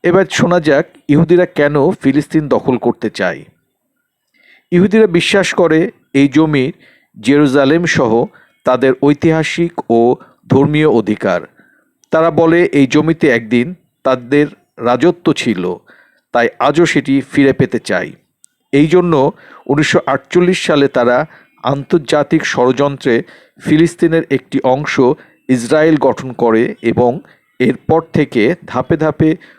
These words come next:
পুরো জমি দখলের চেষ্টা করছে। কিন্তু ইসলামের দৃষ্টিতে ভূমি কারো বাপদাদা সম্পত্তি নয়। আল্লাহ যাকে চান তাকে এই জমির উত্তরাধিকারী বানান। সূরা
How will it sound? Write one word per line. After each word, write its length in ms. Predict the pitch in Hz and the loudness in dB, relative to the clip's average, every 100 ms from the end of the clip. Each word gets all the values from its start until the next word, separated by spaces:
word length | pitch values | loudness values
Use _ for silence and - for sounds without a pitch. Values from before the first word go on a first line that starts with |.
| _ - | _ -2
পুরো 220 | 156 165 | 2 2
জমি 360 | 131 147 156 175 | 2 0 2 0
দখলের 400 | 147 - 139 127 | 0 2 0 2
চেষ্টা 320 | 156 - 135 | -2 -2 -4
করছে। 520 | - 98 - - 76 - _ _ _ _ 1077 1077 _ _ _ _ _ _ _ _ - | -4 -8 -10 -16 -16 -20 _ _ _ _ _ _ _ _ _ _ _ _ _ _ -6
কিন্তু 240 | 170 185 | 0 2
ইসলামের 540 | 180 160 208 202 208 156 | 2 0 0 2 0 0
দৃষ্টিতে 640 | 160 - 190 180 139 208 - _ _ _ - | -4 -2 -2 2 2 0 -4 _ _ _ -4
ভূমি 280 | 123 160 185 | -2 0 0
কারো 360 | 180 156 151 160 | 0 0 2 2
বাপদাদা 500 | 127 127 - 139 135 | 0 -2 0 0 0
সম্পত্তি 600 | - 123 110 135 - 135 | -2 -6 -2 -4 -2 -4
নয়। 300 | 113 113 139 - _ _ _ - | -2 -2 -4 -14 _ _ _ -2
আল্লাহ 260 | 135 135 123 | 2 2 2
যাকে 360 | 131 135 160 | -2 -2 -4
চান 460 | 143 139 131 151 165 _ - | -2 0 0 -2 -10 _ -8
তাকে 260 | 117 - | -8 -6
এই 180 | - 127 | -2 -2
জমির 380 | 117 120 123 127 151 | 0 -2 -2 -2 -4
উত্তরাধিকারী 800 | 156 170 165 123 117 113 113 | -2 0 2 2 -2 -4 -4
বানান। 420 | 95 98 98 95 - _ - - _ - | -2 -4 -6 -10 -12 _ -20 -20 _ -14
সূরা 500 | - 139 123 120 | -2 2 2 0